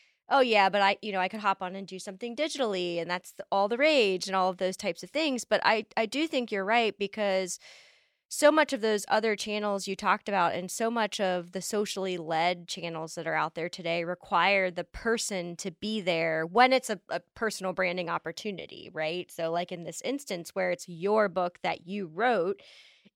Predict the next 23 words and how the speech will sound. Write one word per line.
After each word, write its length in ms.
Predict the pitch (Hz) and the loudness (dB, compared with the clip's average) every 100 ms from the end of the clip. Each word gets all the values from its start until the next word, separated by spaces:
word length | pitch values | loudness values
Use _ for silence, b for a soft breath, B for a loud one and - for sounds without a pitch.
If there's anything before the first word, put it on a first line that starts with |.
| _ - | _ 0
in 140 | 233 240 | 4 6
all 120 | 254 | 6
the 120 | 247 | 6
other 200 | 214 214 | 4 4
ways, 300 | 240 247 226 | 6 6 4
it's 180 | 202 - | -2 0
you. 240 | 311 190 | 2 4
It's 140 | 175 175 | 2 0
your 60 | 185 | -4
personality 520 | 180 - 170 160 160 | -4 -4 -4 -4 -6
on 140 | 170 | -8
stage. 480 | - 285 285 240 202 | -4 -2 2 0 -2
It's 180 | 190 - | -8 -8
your 80 | 175 | -8
personality 560 | 175 165 175 160 156 | -8 -8 -6 -6 -4
on 140 | 160 170 | -6 -4
the 80 | 196 | 2
podcast. 720 | 254 262 254 233 180 175 - | 8 10 8 6 6 4 0
It's 160 | 180 | -6
your 80 | 185 | -6
personality 640 | - 175 - 175 170 175 180 | -2 -4 -2 -2 0 0 0
on 160 | 185 | -2
social. 600 | - 233 269 - 190 175 | 0 2 2 2 2 2